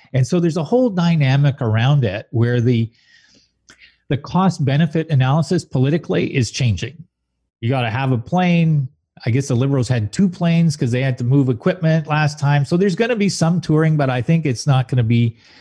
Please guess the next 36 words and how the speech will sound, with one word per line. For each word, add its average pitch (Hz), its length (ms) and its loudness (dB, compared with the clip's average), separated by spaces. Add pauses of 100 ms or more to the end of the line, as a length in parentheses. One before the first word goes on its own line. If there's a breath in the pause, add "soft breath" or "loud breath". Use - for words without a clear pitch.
(340 loud breath)
what 123 140 -2
it 123 80 -4
has 131 260 -2
been. 113 220 -2
And 117 120 0
that's 120 260 -4
even 117 240 0
setting 110 360 0
aside 107 420 -2
the 95 240 0
aspect 107 540 -4
of 101 140 0
the 95 100 0
pandemic. 107 560 0 (920)
So 180 100 -2
all 190 200 0
those 233 220 0
things 185 180 2
are 165 80 -2
kind 147 260 -2
of 123 100 -2
the 113 80 0
same, 113 600 -2 (800 soft breath)
uh, 110 360 0 (200)
for 135 140 -4
each 120 200 -2
party, 202 300 -2
differences 135 640 0
of 104 200 -2
degree. 113 580 0 (760 soft breath)
But 185 140 -4
then 226 160 0
the 247 80 2
things 214 300 0
that 180 100 0
are, 143 340 -2